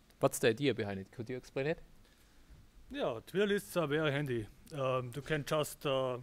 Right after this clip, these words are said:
Speaker 2: have a list of, uh, Twitter users. Um, maybe all Twitter users that, uh, posting about DrupalCon. So our goal was to, uh, prepare a Twitter list, uh,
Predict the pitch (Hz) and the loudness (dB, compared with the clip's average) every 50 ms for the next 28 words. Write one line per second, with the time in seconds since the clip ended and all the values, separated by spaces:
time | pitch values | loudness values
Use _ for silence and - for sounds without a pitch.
0 | 127 - - - - - - - - - 208 196 - 175 165 160 151 143 143 139 | -10 -16 -20 -20 -20 -20 -20 -14 -6 -4 -2 -2 0 2 2 2 2 2 0 0
1 | 143 170 180 - - - 147 135 - - - - 151 127 120 - - 170 170 165 | 0 -2 -2 -2 -2 0 0 0 -2 -4 -12 -10 -8 -8 -6 -4 -2 0 0 2
2 | 160 165 165 156 160 170 160 151 - - - - - 139 123 123 127 131 135 127 | 2 0 0 0 0 0 -2 -2 -4 -6 -8 -6 -4 -2 0 0 -2 -2 -4 -8
3 | 131 131 131 143 147 151 151 147 151 147 139 - - - - - - - - - | -6 -2 -2 -2 0 0 0 0 0 -2 -4 -6 -10 -18 -20 -20 -20 -20 -20 -20
4 | - - - 139 139 143 139 131 - - - 165 165 160 156 156 156 143 - 151 | -20 -10 -4 0 0 0 0 -2 -8 -6 -2 -2 0 0 0 0 0 0 -2 -2
5 | 131 - - - - 139 131 127 - - - - 139 123 123 123 120 120 120 120 | -2 -4 -6 -4 -2 -2 -2 -2 -6 -10 -4 -2 0 2 2 2 2 0 0 -2
6 | 120 120 117 - - - - - - - - - - - 170 160 - - - 151 | -4 -6 -12 -18 -20 -20 -20 -20 -20 -20 -20 -10 -4 -2 -2 -2 -2 -2 -2 -2
7 | 143 135 135 127 - - 127 123 - - - - 139 - 233 190 - 190 202 190 | -2 -2 -2 -2 -2 -2 -2 -2 -4 -4 -2 -2 2 2 4 4 6 6 4 4
8 | 202 196 - - - - - - - - - - - - - - - - - 147 | 2 -4 -8 -12 -16 -16 -16 -18 -20 -20 -20 -20 -20 -20 -20 -20 -16 -6 -2 2
9 | 143 135 135 131 135 131 156 147 147 170 180 190 - - 160 156 165 160 151 156 | 2 4 4 4 2 0 0 2 6 6 6 6 6 6 6 6 6 6 4 4
10 | 151 156 151 - - - 147 135 135 131 131 127 123 139 135 135 - - 190 165 | 2 2 0 -2 -4 -2 2 2 4 4 2 2 0 -4 -16 -18 -18 -20 -18 -14
11 | 139 156 151 151 143 131 - - 143 - - 143 151 160 165 160 139 123 - 160 | -12 -10 -10 -10 -10 -10 -8 -8 -6 -2 2 4 4 4 6 4 2 2 0 0
12 | 165 160 156 160 156 143 - - - - 165 | 2 2 2 2 0 -2 -4 -8 -12 -10 -6